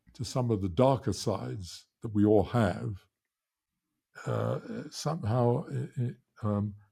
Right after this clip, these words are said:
taps into, is the spark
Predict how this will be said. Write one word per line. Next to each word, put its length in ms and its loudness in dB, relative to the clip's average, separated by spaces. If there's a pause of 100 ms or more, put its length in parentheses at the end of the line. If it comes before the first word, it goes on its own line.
taps 340 -4
into, 640 4 (640)
is 160 0
the 100 -2
spark 680 2